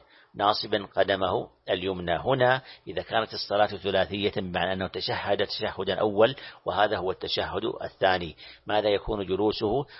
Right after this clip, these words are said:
قال: "ثم يجلس متوركاً"، متوركاً بمعنى يجلس على وركه، وأين تذهب رجله اليسرى التي كان في السابق قد جلس عليها وافترشها؟ قال: "ناصباً قدمه اليمنى". إذاً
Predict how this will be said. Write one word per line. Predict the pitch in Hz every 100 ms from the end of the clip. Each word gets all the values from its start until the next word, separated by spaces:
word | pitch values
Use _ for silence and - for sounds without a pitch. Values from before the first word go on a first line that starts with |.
| -
قال: | 92 90 87
"ثم | 113 101 95
يجلس | 90 113 104 110 113 139 - -
متوركاً"، | 104 101 98 87 101 87 82 92 113 90 78 - - - -
متوركاً | 104 101 90 101 110 123 120
بمعنى | 95 90 101 110 95
يجلس | 98 104 123 -
على | 95 95
وركه، | 92 95 92 95 76 90 82 - - _ _ _ -
وأين | 92 98 107
تذهب | - 104 101 95
رجله | 101 95 90 98
اليسرى | 98 95 110 - 107
التي | 92 92 90
كان | 98 98 98 73 80 -
في | -
السابق | 80 - 104 98 87 85
قد | 90
جلس | 85 101 98 95
عليها | 85 101 104 101
وافترشها؟ | 95 - - 107 98 104 113 131 - - -
قال: | 95 98 95
"ناصباً | 95 110 - 117 120
قدمه | 117 95 95 104 110
اليمنى". | 113 104 92
إذاً | 80 85 85